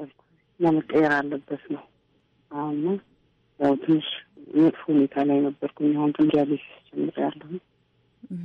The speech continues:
Speaker 1: ያው መተንፈሱ ምናምን እየተስተካከለልኝ ነው። እና ዲያሊሲስ ላይ ነው ያለሁት።
Speaker 2: ችግሩን ካወቅሽ በኋላ በፍጥነት መፍትሄ ለማግኘት እርምጃዎች አልወሰድሽም ነበር? ወደ ሕክምና አልሄድሽም ነበር?
Speaker 1: እየተከታተልኩት ነበር ለአንድ ዓመት ያህል።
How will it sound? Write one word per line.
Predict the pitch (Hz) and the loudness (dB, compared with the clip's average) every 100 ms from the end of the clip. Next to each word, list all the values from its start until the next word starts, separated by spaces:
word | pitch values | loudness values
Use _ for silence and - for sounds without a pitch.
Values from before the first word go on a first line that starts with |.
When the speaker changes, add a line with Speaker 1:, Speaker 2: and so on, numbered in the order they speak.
| 185 | -10
Speaker 1:
ያው | 180 143 | -6 -2
መተንፈሱ | 147 139 151 - 147 - | -2 -2 -6 -6 -10 -4
ምናምን | 139 139 135 147 147 143 143 | -2 0 2 2 4 2 0
እየተስተካከለልኝ | - 147 147 - _ - - 147 147 147 151 | -2 -4 -4 -12 _ -20 -18 -6 -4 -4 -6
ነው። | 147 - _ _ _ _ - | -10 -18 _ _ _ _ -4
እና | 139 | -4
ዲያሊሲስ | 135 151 143 139 - - | 0 0 2 -2 -8 -8
ላይ | 143 139 | -4 -4
ነው | - | -6
ያለሁት። | 151 - _ _ | -12 -20 _ _
Speaker 2:
ችግሩን | - 185 214 202 | -14 -6 -4 -4
ካወቅሽ | 196 190 185 185 - 180 | -4 -4 -2 -4 -8 -8
በኋላ | 180 175 170 160 160 - | -6 -4 -6 -6 -8 -8
በፍጥነት | 160 170 - 165 170 165 - 160 175 | -8 -8 -8 -8 -8 -8 -10 -6 -4
መፍትሄ | 180 - 185 185 | -4 -4 -6 -6
ለማግኘት | 175 175 175 175 175 - - - | -6 -6 -6 -8 -10 -12 -16 -12
እርምጃዎች | 175 175 151 170 165 - | -8 -8 -6 -6 -6 -8
አልወሰድሽም | 160 165 - 160 - 190 | -8 -8 -10 -10 -8 -8
ነበር? | 208 208 226 220 - | -8 -6 -6 -6 -10
ወደ | 160 165 - | -10 -8 -10
ሕክምና | 151 - 180 175 175 170 165 _ - | -14 -10 -8 -6 -8 -8 -12 _ -12
አልሄድሽም | 156 175 156 - 170 | -8 -6 -6 -8 -8
ነበር? | 160 233 285 | -6 -4 0
Speaker 1:
እየተከታተልኩት | 190 196 208 190 156 147 156 - 156 | 2 2 2 0 -4 -8 -10 -8 -6
ነበር | - 143 143 | -6 -2 -2
ለአንድ | 147 143 147 | 0 -2 -2
ዓመት | 151 151 - | -4 -6 -8
ያህል። | 147 147 | -8 -8